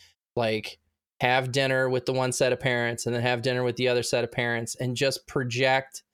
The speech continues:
like, how good you are for each other and how good things are between you,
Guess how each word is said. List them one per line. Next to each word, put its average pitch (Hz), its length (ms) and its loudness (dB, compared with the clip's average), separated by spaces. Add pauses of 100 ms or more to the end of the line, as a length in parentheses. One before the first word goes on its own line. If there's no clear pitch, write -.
(520)
like, 117 380 0
how 135 260 2
good 120 380 -2
you 135 160 2
are 135 160 4
for 143 160 -2
each 139 200 -2
other 135 280 2
and 123 100 -2
how 127 140 2
good 120 320 -2
things 127 300 -2
are 120 180 2
between 117 480 -4
you, 165 340 0